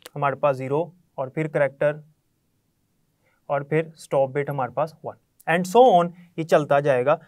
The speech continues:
जब तक पूरा मैसेज कंप्लीट नहीं होता। तो ये होती है सिंक्रोनस ट्रांसमिशन जिसमें डेटा जा रहा है character by character। character by character कैसे कि शुरू में एक स्टार्ट बिट जा रही है जिसको ज़ीरो से रिप्रेजेंट करते हैं, ये एमसीक्यूज़ भी हैं, और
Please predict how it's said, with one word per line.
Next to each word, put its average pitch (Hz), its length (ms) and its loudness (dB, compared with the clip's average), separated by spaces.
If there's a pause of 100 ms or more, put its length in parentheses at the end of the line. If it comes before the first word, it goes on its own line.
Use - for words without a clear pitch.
(200)
जब 156 240 -2
तक 175 140 4 (120)
पूरा 170 220 2
मैसेज 135 340 -6
कंप्लीट 123 420 -10
नहीं 127 160 -8
होता। 110 280 -14 (480)
तो 190 60 0
ये 190 100 0
होती 190 220 6
है 185 60 8
सिंक्रोनस 180 360 -4
ट्रांसमिशन 160 420 -2
जिसमें 147 280 -10
डेटा 135 220 -2
जा 139 180 -2
रहा 131 140 -2
है 165 140 -2 (200)
character 139 560 -4 (200)
by 120 280 -4
character। 151 460 -2 (680)
character 143 260 -2
by 151 120 4
character 156 320 -4
कैसे 170 300 2
कि - 440 -12
शुरू 180 220 0
में 190 120 0
एक 175 160 -2
स्टार्ट 147 360 2
बिट 170 160 -2
जा 170 200 6
रही 180 140 0
है 185 60 -2
जिसको 165 260 -6
ज़ीरो 139 300 -4
से 185 100 0
रिप्रेजेंट 170 400 -2
करते 165 220 -4
हैं, 180 80 -6
ये 160 60 -4
एमसीक्यूज़ 147 420 -12
भी 131 100 -14
हैं, 110 140 -20 (360)
और 156 340 2